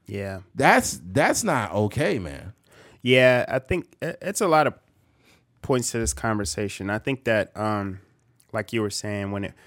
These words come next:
Speaker 1: when it comes to student debt, when it comes to, uh, when it comes to credit cards and stuff like that, what's really going on is,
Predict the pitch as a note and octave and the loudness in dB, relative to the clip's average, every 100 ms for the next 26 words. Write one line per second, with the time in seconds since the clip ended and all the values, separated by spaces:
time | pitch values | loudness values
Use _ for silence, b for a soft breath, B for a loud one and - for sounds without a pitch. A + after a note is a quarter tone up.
0 | b b A2+ A2 - B2 A#2+ - - B2 | b b -2 -2 0 -2 -2 -6 -4 0
1 | A#2 A2 A2+ A2+ - G#2 G2+ - A2 G#2 | 0 2 6 4 4 0 -2 -2 -2 -2
2 | - G2 - F#2+ F#2 F2+ F2+ - _ _ | -2 -2 0 0 0 -2 -6 -12 _ _
3 | _ _ _ _ _ - G#2 G2 - G2+ | _ _ _ _ _ -6 -4 -4 -6 -6
4 | - - - A#2 G#2+ - A2 A2 G2+ G2+ | -6 -12 -4 -2 -2 0 2 2 -2 -6
5 | - G#2+ - G2+ - G2+ G2+ - _ _ | -4 -4 -4 -6 -2 -2 -2 -8 _ _
6 | _ _ _ _ F#2+ A2+ A#2 - G#2+ C#3+ | _ _ _ _ -4 -2 -2 -4 0 2
7 | D3+ A#2+ A#2 A2+ A2 G#2+ G#2+ | 2 0 2 0 0 -2 -6